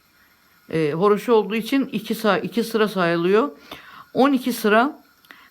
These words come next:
e, yine aynı renk iple devam edeceğim. Ondan sonra bakın bu sakallı ip olduğu için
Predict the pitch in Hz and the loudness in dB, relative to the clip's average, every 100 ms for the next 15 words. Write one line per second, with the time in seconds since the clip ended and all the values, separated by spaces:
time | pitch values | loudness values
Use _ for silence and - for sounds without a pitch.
0 | - 175 170 175 233 214 240 - 226 208 | -6 -2 -2 0 0 2 0 2 2 2
1 | 214 247 220 214 - 220 214 170 190 269 | 2 2 2 -2 -4 -4 -2 -2 -2 -6
2 | _ _ _ _ _ _ _ _ _ _ | _ _ _ _ _ _ _ _ _ _
3 | _ - 226 262 269 269 220 220 269 269 | _ 4 6 6 4 0 -4 -2 2 2
4 | 262 _ _ - - 277 285 254 220 - | 0 _ _ -20 0 2 4 4 2 0
5 | 190 202 247 247 - 208 220 220 220 202 | 0 4 2 0 -6 -4 -2 0 -2 -2
6 | 214 - - 247 240 240 247 226 214 196 | -4 -6 -6 -6 -2 -2 -2 -4 -2 -2
7 | 185 214 214 233 240 | -2 -6 -4 -4 -4